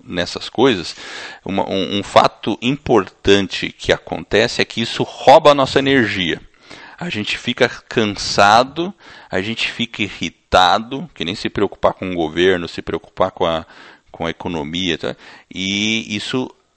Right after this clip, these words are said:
drena a nossa energia. Por outro lado, quando a gente começa a focar nas coisas que você pode controlar, você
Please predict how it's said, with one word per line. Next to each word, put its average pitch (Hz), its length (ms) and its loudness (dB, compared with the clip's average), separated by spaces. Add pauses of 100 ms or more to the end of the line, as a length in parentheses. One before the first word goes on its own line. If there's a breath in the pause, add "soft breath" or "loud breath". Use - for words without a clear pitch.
(200)
drena 117 680 6
a 92 140 0
nossa 92 380 -2
energia. 87 800 -4 (600 loud breath)
Por 131 160 4
outro 170 280 4
lado, 85 440 4 (220)
quando 104 200 -4
a 110 60 -2
gente 123 240 -6
começa 147 680 -2
a - 40 -8
focar - 840 0
nas 90 300 -6
coisas 120 560 0
que - 100 -8
você 87 320 -4
pode 98 400 2
controlar, 82 800 -4 (340)
você - 300 -6